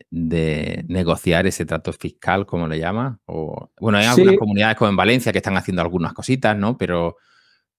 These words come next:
Speaker 1: pero no sé, ¿qué, qué
Speaker 2: Tenemos
Speaker 1: opinión tienes sobre esto?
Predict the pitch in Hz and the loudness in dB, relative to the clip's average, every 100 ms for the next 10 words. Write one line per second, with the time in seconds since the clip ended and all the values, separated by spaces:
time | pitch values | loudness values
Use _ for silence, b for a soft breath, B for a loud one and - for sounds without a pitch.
0 | _ _ 98 92 90 90 85 85 82 82 | _ _ 2 4 2 -2 -2 -2 -4 -4
1 | 82 80 80 85 87 _ _ _ _ _ | -4 -6 -6 -10 -12 _ _ _ _ _
2 | _ _ _ - 113 92 90 101 139 165 | _ _ _ -10 -10 -10 -8 2 4 4
3 | 170 107 87 82 90 82 85 76 - 78 | 4 0 -2 -6 -10 -10 -12 -12 -14 -20